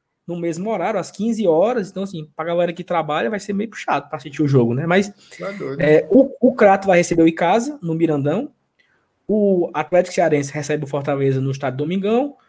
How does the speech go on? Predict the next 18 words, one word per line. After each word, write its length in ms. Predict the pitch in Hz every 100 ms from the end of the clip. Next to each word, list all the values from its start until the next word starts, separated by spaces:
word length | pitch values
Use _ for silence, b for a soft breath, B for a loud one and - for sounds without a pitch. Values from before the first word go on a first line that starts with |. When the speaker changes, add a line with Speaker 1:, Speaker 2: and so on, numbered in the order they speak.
| _ -
Speaker 1:
O 80 |
Ferroviário 680 | 180 202 190 185 180 156 151
vai 100 | 160
jogar 260 | 165 156 147
contra 220 | 180 214
o 40 | -
Ceará 540 | 196 160 139 135 - _ _ _ _
no 180 | 175 185
C 240 | 226 254 226
T 220 | 226 302
do 100 | 339
Ceará. 440 | - 185 170 285 -
Então 140 | 196
já 80 | 190
vem 200 | 185 240
aqui 200 | 240 220
uma, 240 | 208 190
uma, 460 | - 170 160 143 135